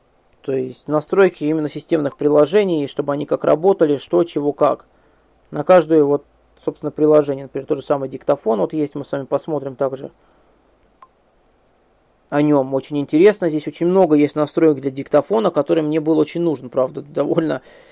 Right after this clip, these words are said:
ещё давно, даже пусть там несколько, ну, пару-тройку месяцев назад, но сейчас всё равно на благо, что у меня появился диктофон, очень качественный,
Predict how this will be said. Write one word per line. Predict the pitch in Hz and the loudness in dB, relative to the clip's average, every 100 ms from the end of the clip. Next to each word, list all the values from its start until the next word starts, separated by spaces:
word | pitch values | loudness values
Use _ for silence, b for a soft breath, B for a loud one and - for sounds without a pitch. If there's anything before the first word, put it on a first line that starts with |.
| b - | b -6
ещё | 151 185 | 2 4
давно, | 160 160 170 233 254 | 6 6 6 4 6
даже | 180 147 | 4 4
пусть | - 147 | 0 -4
там | 160 | -4
несколько, | 165 151 147 156 | -4 -4 -4 -6
ну, | 143 165 | -2 -2
пару-тройку | 160 151 - 156 151 | 2 2 2 0 -2
месяцев | 151 151 - 139 | -2 -4 -6 -4
назад, | 147 143 220 226 | -2 4 4 2
но | 151 151 160 139 - _ _ _ _ _ _ _ _ _ _ _ | -2 2 2 0 -4 _ _ _ _ _ _ _ _ _ _ _
сейчас | - 147 208 | -6 2 2
всё | - | 4
равно | 156 175 | 2 4
на | 160 | 4
благо, | 151 170 139 127 | 6 4 4 -2
что | - | -6
у | |
меня | 143 151 | -2 0
появился | 147 143 156 - | 0 2 0 -2
диктофон, | 135 135 147 143 185 220 226 _ _ _ _ _ _ _ | -16 -2 -2 2 0 0 -4 _ _ _ _ _ _ _
очень | 165 170 165 | 4 4 2
качественный, | 147 160 147 - - 131 | 0 2 2 -4 -16 -16